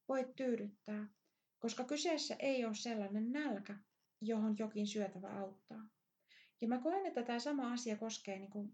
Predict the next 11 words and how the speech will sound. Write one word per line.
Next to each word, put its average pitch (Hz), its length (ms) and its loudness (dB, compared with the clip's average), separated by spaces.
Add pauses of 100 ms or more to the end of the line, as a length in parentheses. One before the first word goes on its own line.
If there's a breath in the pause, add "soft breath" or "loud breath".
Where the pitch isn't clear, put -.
monia 240 260 4
muitakin 233 480 0
tilanteita, 196 640 -4 (400 soft breath)
esimerkiksi 262 840 0
jos 233 220 0
haluaa 226 420 4
enemmän 190 500 2
sitä 214 340 -4
ja 175 140 -2
enemmän 196 520 0
tätä, 196 380 -6